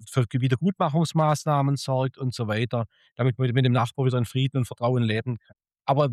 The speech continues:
wenn man das alles immer so schön weit wegstellt, das sind immer die anderen und dann ist das mit dem Hau drauf, das ist halt diese politisch-pädagogische Hilflosigkeit. Wie gesagt, es gibt den statistischen Trend, dass Gewalttaten in jüngerem Alter begangen werden,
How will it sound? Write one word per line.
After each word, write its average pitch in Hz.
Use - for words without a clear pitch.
wenn 143
man 156
das 147
alles 185
immer 180
so -
schön 147
weit 127
wegstellt, 185
das 147
sind 147
immer 143
die 127
anderen 180
und 135
dann 147
ist 170
das 151
mit 143
dem 139
Hau 123
drauf, 156
das 147
ist 147
halt 143
diese 135
politisch-pädagogische 139
Hilflosigkeit. 131
Wie 180
gesagt, 180
es -
gibt -
den 175
statistischen 160
Trend, 165
dass -
Gewalttaten 156
in 139
jüngerem 143
Alter 147
begangen 175
werden, 175